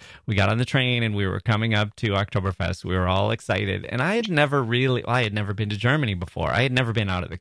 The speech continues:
country, out of America before until I went to Italy. And so what I didn't realize after having only been in Italy is that everyone in,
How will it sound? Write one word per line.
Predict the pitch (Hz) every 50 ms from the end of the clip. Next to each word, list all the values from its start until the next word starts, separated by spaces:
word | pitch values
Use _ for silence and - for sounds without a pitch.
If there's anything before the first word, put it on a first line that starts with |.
| _ -
country, | 117 123 120 - - - 80
out | 80 82 92
of | 90 85
America | 90 85 87 95 98 95 - 90
before | 73 76 73 - - 78 71 67
until | 82 82 90 90 - 107 90 82 80 80 - - - - _ _ _
I | - 98 90
went | 92 120 156 147
to | - 110 95 85 76 78
Italy. | 90 85 76 80 76 78 92 -
And | - - 107 101 104 95
so | - - - 104 107 107 107 107 104 - - - - - _ -
what | 127 131
I | 147 165
didn't | 185 220 185 147
realize | 131 139 147 131 107 98 98 95 98 101 120 127
after | 95 101 104 - - 110
having | 104 104 101 98 104 90
only | - 113 123 131 127 110
been | 95 98 95
in | 98 95 92
Italy | 95 95 95 95 98 101 104
is | 107 107 -
that | 117 107 104 -
everyone | - 131 131 151 143 135 131 127
in, | 120 117 113 113 101